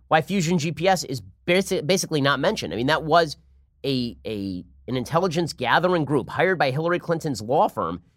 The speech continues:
in order to go get the Steele dossier, which was used as the basis for much of the investigation. How was that not within the F B I's purview? How about the, the beginning of the investigation? He says, "Well, that was before my time and not within my purview."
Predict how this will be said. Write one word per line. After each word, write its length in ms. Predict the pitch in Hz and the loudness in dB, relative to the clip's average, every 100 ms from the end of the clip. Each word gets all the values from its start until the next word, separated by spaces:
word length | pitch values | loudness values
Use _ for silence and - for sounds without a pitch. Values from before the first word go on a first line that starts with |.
| - | -4
in 120 | 156 | 0
order 260 | 156 185 196 | 4 4 4
to 80 | |
go 160 | 135 170 | 2 2
get 160 | 175 - | 2 -4
the 80 | |
Steele 280 | 135 214 226 | -8 0 2
dossier, 360 | 156 117 123 139 | 2 0 0 -2
which 160 | 139 | -2
was 160 | 139 113 | -4 -2
used 280 | 165 185 151 | 0 0 -2
as 100 | 131 | -4
the 80 | 139 | 2
basis 340 | 170 180 127 | 0 0 -6
for 120 | 139 | 0
much 200 | 139 147 | 0 0
of 80 | 143 | -2
the 80 | 139 | -2
investigation. 640 | 135 131 156 170 180 90 _ _ _ | 0 -2 -2 -6 -6 -10 _ _ _
How 140 | - 220 | 4 6
was 120 | 202 | 4
that 180 | 180 131 | 0 2
not 220 | 139 156 | 2 2
within 200 | 131 143 | -2 0
the 100 | 135 | 0
F 160 | 131 | 0
B 100 | - | 0
I's 160 | 139 135 | 0 0
purview? 400 | 135 185 117 64 - _ _ _ _ _ _ - | 0 -2 -2 -10 -14 _ _ _ _ _ _ 4
How 40 | |
about 160 | 202 190 | 4 4
the, 180 | 202 - | 0 0
the 240 | 156 165 | -4 -4
beginning 400 | 139 147 196 180 | -4 2 4 4
of 80 | 139 | 2
the 60 | 139 | 2
investigation? 520 | 139 131 151 135 123 | 0 0 -2 -2 -2
He 40 | |
says, 180 | 156 135 | -2 0
"Well, 80 | 143 | 4
that 140 | 165 | 4
was 100 | 175 | 2
before 280 | 147 139 151 | -4 -2 0
my 140 | 143 | 2
time 220 | 131 135 135 | 0 -2 0
and 80 | |
not 120 | 127 110 | 0 0
within 160 | 131 | -2
my 100 | 123 | -4
purview." 340 | 123 165 113 | 0 0 0